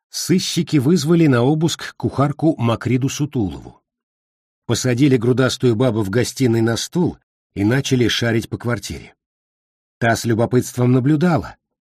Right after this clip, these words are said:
потом обратилась к Лыкову, поняв, что он тут главный. "Ваше благородие, а чего это вы опять взялись?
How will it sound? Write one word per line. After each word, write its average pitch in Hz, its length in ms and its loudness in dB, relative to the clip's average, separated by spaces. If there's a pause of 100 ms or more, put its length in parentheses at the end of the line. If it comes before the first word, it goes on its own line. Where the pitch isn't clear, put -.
(100)
потом 143 300 2
обратилась 175 520 2
к - 100 -10
Лыкову, 110 540 2 (280)
поняв, 117 420 2
что 110 240 -2
он 120 100 0
тут 123 200 -4
главный. 110 560 -4 (880)
"Ваше 139 500 -2
благородие, 143 1000 -2 (600)
а 143 140 0
чего 208 340 0
это 196 240 2
вы 196 160 2
опять 170 340 0
взялись? 95 640 -2